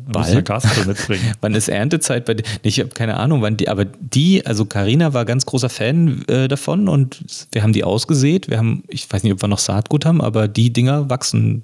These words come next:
Speaker 2: bei uns und
Speaker 1: Ja, also ich wünsch mir Saatgut davon. Lass mal was ausreifen davon.
Speaker 2: Das probieren wir.
Speaker 1: Irre.
Speaker 2: Aber Zusatzfrage, wei-, weißt du, wo der Pfeffer wächst? <laughs>
Speaker 1: Bei stabile Gartenlage.
Speaker 2: Also, ne,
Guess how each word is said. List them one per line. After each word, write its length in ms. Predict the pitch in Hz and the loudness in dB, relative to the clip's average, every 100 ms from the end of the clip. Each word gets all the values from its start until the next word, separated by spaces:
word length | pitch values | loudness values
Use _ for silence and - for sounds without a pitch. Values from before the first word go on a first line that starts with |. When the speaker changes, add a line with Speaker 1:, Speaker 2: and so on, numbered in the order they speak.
| _ | _
Speaker 2:
bei 100 | 101 | -2
uns 280 | 98 101 - | 0 0 0
und 300 | 101 104 - | -2 -2 -2
Speaker 1:
Ja, 100 | 123 | -4
also 160 | 117 101 | -4 -4
ich 160 | 95 | -4
wünsch 220 | 123 147 | -4 -4
mir 120 | 139 117 | -6 -4
Saatgut 360 | 123 - 117 | -4 -6 -10
davon. 240 | 107 - 95 | -10 -10 -10
Lass 160 | 127 | -6
mal 100 | 139 | -4
was 160 | 117 - | -4 -4
ausreifen 540 | 131 - 95 95 101 | -4 -4 -6 -6 -6
davon. 480 | 98 - 95 92 98 _ _ _ _ | -6 -6 -8 -8 -14 _ _ _ _
Speaker 2:
Das 140 | - - | -10 -6
probieren 480 | - 120 123 113 104 | -2 2 4 4 2
wir. 220 | 101 104 | -2 -4
Speaker 1:
Irre. 480 | 113 156 185 110 95 104 _ - _ _ - - | -6 -6 -6 -6 -8 -14 _ -20 _ _ -10 -4
Speaker 2:
Aber 200 | 117 117 | -2 0
Zusatzfrage, 960 | - 185 175 - - 107 101 98 107 - - - _ _ _ - | 2 4 2 -2 -2 -2 0 0 0 -4 -20 -20 _ _ _ -8
wei-, 300 | - 107 - | -4 -4 -2
weißt 400 | 107 104 147 - | 0 2 2 2
du, 80 | 123 | 0
wo 60 | 135 | 2
der 160 | 131 120 | 4 2
Pfeffer 480 | - 120 - 123 - | 4 0 2 2 2
wächst? 400 | 120 - - - - - - - | 0 0 -8 -4 -6 -6 -10 -6
<laughs> 440 | 320 - 104 90 - | -4 -4 -6 -8 -8
Speaker 1:
Bei 240 | 98 87 | -8 -6
stabile 500 | 80 104 85 107 135 135 | -8 -6 -4 0 0 0
Gartenlage. 560 | 156 156 101 98 95 - 208 | 0 -2 -2 0 0 2 2
Speaker 2:
Also, 220 | 139 139 127 165 | 2 0 2 0
ne, 160 | - | 0